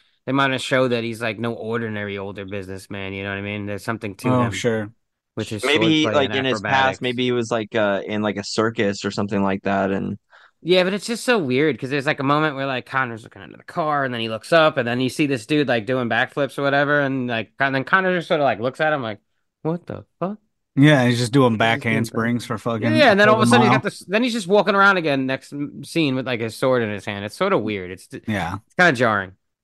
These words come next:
Speaker 1: Um, but yeah, Connor, uh, gets the best of him here.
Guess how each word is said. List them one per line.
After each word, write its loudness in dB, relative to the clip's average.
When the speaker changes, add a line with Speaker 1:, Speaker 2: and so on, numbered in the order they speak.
Speaker 1:
Um, -2
but 0
yeah, 2
Connor, 2
uh, 0
gets -6
the -8
best -2
of -4
him -14
here. -12